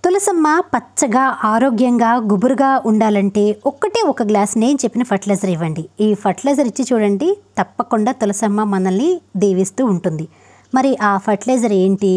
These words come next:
ఎలా ప్రిపేర్ చేసుకోవాలో ఈ వీడియోలో చెప్తాను. ప్రతి ఒక్కరికి ఈజీగా అందుబాటులో ఉండే వస్తువుతోటి నేను ఇవాళ ఒక అద్భుతమైన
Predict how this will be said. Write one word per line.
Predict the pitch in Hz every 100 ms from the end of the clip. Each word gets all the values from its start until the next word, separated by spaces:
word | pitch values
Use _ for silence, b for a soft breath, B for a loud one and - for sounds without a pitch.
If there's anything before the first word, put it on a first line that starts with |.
| 185
ఎలా | 190 262
ప్రిపేర్ | 262 220 208 196
చేసుకోవాలో | 190 - 180 185 180 185 185 220
ఈ | 208
వీడియోలో | 180 180 294 226
చెప్తాను. | - 175 156 165 b b b b b b _ 277
ప్రతి | 269 269 349 320
ఒక్కరికి | 269 262 247 320 359 - 269 269
ఈజీగా | 285 247 285 240 302 226
అందుబాటులో | 220 240 233 226 233 220
ఉండే | 214 208 196
వస్తువుతోటి | 190 - 214 214 208 202 247
నేను | 233 196
ఇవాళ | 190 190 190 302 262
ఒక | 202 226
అద్భుతమైన | 165 214 269 196 196